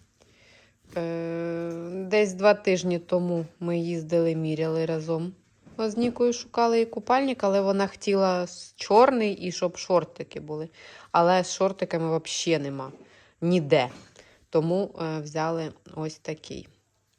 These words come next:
Дуже гарненький, до речі. А продавець-консультант сказала, що він не вигорає,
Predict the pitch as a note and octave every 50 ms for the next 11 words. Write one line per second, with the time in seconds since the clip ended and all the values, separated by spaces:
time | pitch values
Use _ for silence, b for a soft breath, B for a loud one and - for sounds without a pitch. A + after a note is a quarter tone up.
0 | _ _ _ _ - F#3+ F#3+ G#3+ G#3 G3 G3+ F#3 F#3 E3+ C#3 C3 C3+ - - C#3
1 | C#3+ D3+ C#3 D3 C#3+ C#3+ - - D3+ E3 B B B B B B B B B _
2 | - D#3+ D#3 D#3 - E3 E3 D#3 D#3 E3 D3+ F3 F3 E3+ - - F3+ F3 E3+ -
3 | E3+ E3 D#3+ - G3+ G#3 G#3 - - - F3 D3+ E3 E3+ E3+ E3 E3 D#3+ - -
4 | E3 D3+ D#3+ F3 E3+ E3 E3 E3+ F3+ F#3+ F3 F3+ F#3 F3+ E3 F#3 F3+ F3 F3+ E3+
5 | E3+ F#3 G#3+ A#3 A#3 A3 G3+ F#3+ F#3+ F#3 F#3 F3+